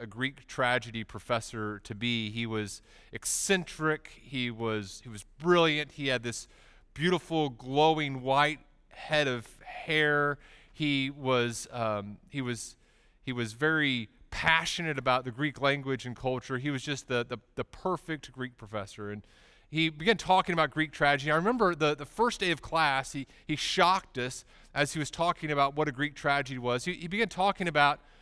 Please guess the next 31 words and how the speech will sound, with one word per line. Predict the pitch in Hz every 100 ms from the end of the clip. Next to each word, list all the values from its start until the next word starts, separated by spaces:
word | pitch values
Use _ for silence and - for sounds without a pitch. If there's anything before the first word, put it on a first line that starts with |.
| - - _ _ - _ - -
what | 170
a | 180
Greek | 131 196 160
tragedy | - 180 185 165
was, | 160 156 143
and | - 165
then | 214
he, | 202 -
he | 175
said, | - 170 160
"We, | 180 - - 165
we | 196
in | 180
our | 202
culture | - 156 131 - 139 135 139
use | 147 170 190 180 - - _ _
the | 147
term | - 170 156
tragedy | - 175 156 160 139 135
far | 117 170 165 165
too | 156 - 160
loosely." | 131 147 - 123 104 90 _ _ _ _ _ _ -
And | 156 160 160
he | 151 170
began | 190 220 196 160
listing | 240 - 175
off | 175 165
all | 147 165 202
these | 190 175 143
disasters | 151 131 147 156 160 - 147 127 120
and | 123